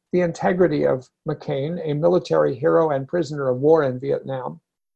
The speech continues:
and, and of a Gold Star family parents of those who were killed in the line of duty for our country. Number eighteen, to the degree that these kinds of episodes are forms of invalidation of a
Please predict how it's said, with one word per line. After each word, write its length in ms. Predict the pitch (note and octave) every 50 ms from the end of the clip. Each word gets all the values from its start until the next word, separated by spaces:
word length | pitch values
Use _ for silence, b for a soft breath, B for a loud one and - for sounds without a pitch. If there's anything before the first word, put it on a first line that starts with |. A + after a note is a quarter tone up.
| _ _ _ b b b b b b _
and, 200 | - F3 F#3+ G#3
and 340 | - - G3 G3 G3 F3+ F#3
of 240 | F#3+ F#3+ F#3 F3 F#3
a 60 | F3
Gold 340 | E3 G#3+ A3 A#3+ B3 G3+ -
Star 360 | - - G#3 F3 E3+ D#3+ D3+
family 640 | - - F3+ E3 D#3 C#3+ C#3+ C3+ C3 - - - _ _ _ _ _ _ _ _ -
parents 420 | G3 G#3 G3 F#3+ F3+ E3 D3 -
of 120 | E3+ D#3 D3+
those 260 | D#3 D3+ D3+ D3 C#3+
who 100 | - D#3+
were 260 | D3 C#3+ C3+ - - -
killed 220 | E3+ D#3 D3 C#3
in 100 | C#3 C3+
the 100 | C3 C3 C3+ C#3
line 180 | C3+ C#3 C#3 B2+
of 140 | B2 A#2 A#2+
duty 300 | - C#3 C3+ - - _ _ _ _
for 220 | _ C#3+ C#3 C3+
our 100 | C3+ C3
country. 420 | - - C3 B2+ B2+ - B2+ C#3 _ _ _ _ _ _ _ _ _ _ _ _ _ _ _ _ _ _ _ _ _
Number 260 | - G#3 G#3+ G#3+ G3 G3
eighteen, 640 | F#3 F3+ F#3+ _ - - F#3+ F3+ D#3 C#3+ C#3+ C#3 C3+
to 120 | - F3
the 120 | D#3+ E3 D#3 D3+ E3
degree 300 | D3+ E3 G3+ A3+ B3+ C4
that 200 | A3 F3 E3+ -
these 220 | F3+ G3 F#3+ -
kinds 320 | - - F3+ G3+ G#3 G#3 E3+
of 100 | D#3+ -
episodes 800 | E3+ - - D#3+ C#3+ - - C#3 - - D#3+ _ - - _ _ _ _ _ _ _ _ _ _ _ _ _ _ _ _ _ _
are 200 | E3 E3 E3+ E3
forms 720 | E3+ - - G#3 G#3+ A3 G3 D3+ C3+ B2 B2 B2+ - -
of 200 | - - D#3+ D3
invalidation 800 | E3 D#3+ D#3+ D3+ F#3 G3 G#3 A3 G3+ F3 E3+ E3+ E3 - - E3 D#3+
of 140 | D#3+ D#3 C#3+
a 40 | D3+